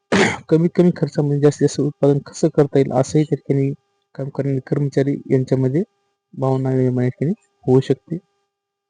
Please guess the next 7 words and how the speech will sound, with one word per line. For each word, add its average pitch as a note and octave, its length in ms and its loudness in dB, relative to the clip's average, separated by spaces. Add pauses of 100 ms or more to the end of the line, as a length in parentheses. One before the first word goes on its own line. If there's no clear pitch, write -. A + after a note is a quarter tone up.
(1200)
त्यानंतर C#3+ 220 -6 (120)
पुढचं E3+ 280 -2
महत्त्व E3 260 2
आपल्याला D#3 320 0
सांगितलं D#3+ 280 0
ते D#3+ 140 -4
म्हणजे D#3+ 300 2